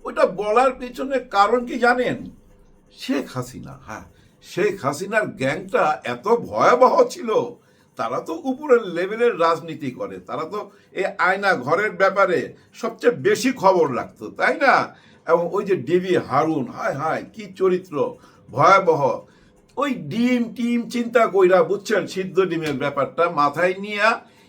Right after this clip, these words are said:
কেউ কিন্তু ওই যে দাবি করে নাই জোর কইরা যে আমি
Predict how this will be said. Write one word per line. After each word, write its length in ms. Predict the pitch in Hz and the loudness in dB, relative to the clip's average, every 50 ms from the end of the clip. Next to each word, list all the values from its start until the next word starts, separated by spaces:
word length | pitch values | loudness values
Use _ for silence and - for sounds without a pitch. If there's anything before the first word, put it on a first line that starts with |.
| - - _ | -20 -20 _
কেউ 300 | - 233 254 285 330 349 | 6 8 8 8 8 6
কিন্তু 640 | 339 - 320 277 262 240 - 196 196 214 - 190 - _ _ _ _ _ _ | 4 0 -4 -6 -6 -6 -6 -8 -8 -8 -10 -12 -14 _ _ _ _ _ _
ওই 140 | - 349 330 | -6 -4 -2
যে 320 | - 262 220 165 - - - _ _ _ _ - - | 0 0 0 0 -2 -6 -14 _ _ _ _ -4 2
দাবি 320 | 208 220 254 277 302 302 | 4 4 6 4 2 -2
করে 260 | 285 - 285 254 240 | -2 0 0 2 0
নাই 200 | 226 196 175 151 | 0 -2 -8 -8
জোর 260 | 131 180 202 214 156 - | -6 -6 -6 -6 -6 -8
কইরা 360 | 135 120 104 101 87 - _ _ _ _ _ | -10 -12 -12 -14 -16 -18 _ _ _ _ _
যে 100 | - 262 | 2 2
আমি 540 | 262 262 254 247 247 262 254 170 123 - | 2 4 2 0 2 2 0 -2 -4 -10